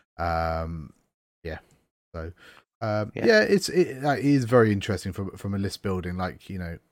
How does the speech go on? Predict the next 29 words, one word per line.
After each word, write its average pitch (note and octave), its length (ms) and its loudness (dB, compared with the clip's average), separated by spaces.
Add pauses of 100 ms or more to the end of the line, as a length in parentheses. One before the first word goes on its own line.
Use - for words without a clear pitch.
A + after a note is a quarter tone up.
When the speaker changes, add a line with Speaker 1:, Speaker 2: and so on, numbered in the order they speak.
(580)
Speaker 1:
I, F#2+ 200 -10
I, G#2+ 280 -4
I G#2 40 -4
can A2 180 -6
definitely G#2+ 360 -4
see G#2 320 -4
there F#2+ 240 -4
is, F#2 280 -6 (400)
uh, E2 500 -2
a F#2 140 -4
design F#2 400 -4
philosophy F#2 640 -8
to - 160 -12
move F#2 260 -6
away F2 280 -6
from F2 240 -10
generics D#2 640 -10 (340)
by F2+ 320 -2
making F2 680 -6 (260)
certain F2 500 -4
named F2+ 380 -6
pilots D#2 560 -8 (460)
as G2 340 -2
cheap - 340 -4
as E2 140 -4
a E2+ 60 -8
generic E2 640 -8 (100)
or F2+ 220 -8
cheaper, F2 720 -8